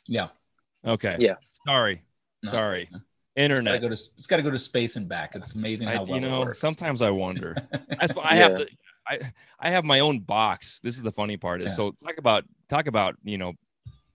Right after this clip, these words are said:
Speaker 2: B S crap that they sell you. So Comcast, I have a business, you know, my business line, which comes into a different box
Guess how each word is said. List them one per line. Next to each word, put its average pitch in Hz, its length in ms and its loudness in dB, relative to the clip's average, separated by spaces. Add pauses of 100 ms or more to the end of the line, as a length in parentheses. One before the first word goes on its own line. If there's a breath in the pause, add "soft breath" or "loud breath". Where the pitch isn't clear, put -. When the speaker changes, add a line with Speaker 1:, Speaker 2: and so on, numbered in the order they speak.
(160)
Speaker 2:
B 131 220 4
S 120 340 2 (120)
crap 107 400 0
that 85 80 -14
they 90 100 -8
sell 98 240 -4 (200)
you. 78 80 -2
So - 140 -16 (640)
Comcast, 120 800 0 (920)
I 110 120 2
have 131 120 6
a 92 80 -2
business, 98 680 0
you 92 60 -6
know, 92 60 -6
my 90 100 -4
business 90 340 -4
line, 82 180 -10
which 90 160 -10
comes 117 260 -4
into 101 180 -2
a 90 40 -6
different 92 420 -4
box 87 600 -6